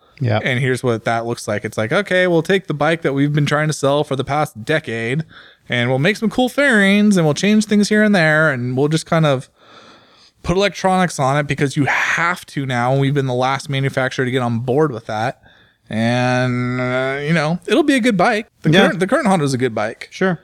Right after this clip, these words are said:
Speaker 2: But, you know, it's funny listening, like, I, I think back to, like, like,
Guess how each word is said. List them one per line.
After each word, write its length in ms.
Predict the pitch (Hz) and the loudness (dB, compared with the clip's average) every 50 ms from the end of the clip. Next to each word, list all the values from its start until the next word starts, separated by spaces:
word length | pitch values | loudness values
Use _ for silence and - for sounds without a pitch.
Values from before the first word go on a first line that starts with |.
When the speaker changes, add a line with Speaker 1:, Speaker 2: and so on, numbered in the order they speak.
| _ _ _ _ | _ _ _ _
Speaker 2:
But, 540 | - 147 160 156 151 151 151 151 151 _ _ _ _ _ _ _ _ _ _ _ _ _ _ _ _ - | -4 0 2 4 4 4 2 0 -4 _ _ _ _ _ _ _ _ _ _ _ _ _ _ _ _ -2
you 80 | 151 156 | 0 0
know, 160 | 151 156 151 | 2 2 2
it's 120 | 151 147 | 2 2
funny 220 | - - 160 165 165 | 2 0 2 2 4
listening, 540 | 156 147 135 - 151 147 143 143 143 135 143 | 2 2 2 2 2 2 4 4 2 2 0
like, 140 | 139 127 | -2 -2
I, 160 | 135 123 135 127 | -2 -4 -4 -4
I 40 | |
think 180 | 127 - 156 131 | -2 -2 -2 -2
back 200 | - 135 131 - | 0 -2 -2 -2
to, 100 | - 135 | -4 -6
like, 320 | 120 113 107 101 - - _ _ _ _ _ _ _ _ | -6 -6 -6 -8 -10 -16 _ _ _ _ _ _ _ _
like, 140 | 135 117 | -14 -14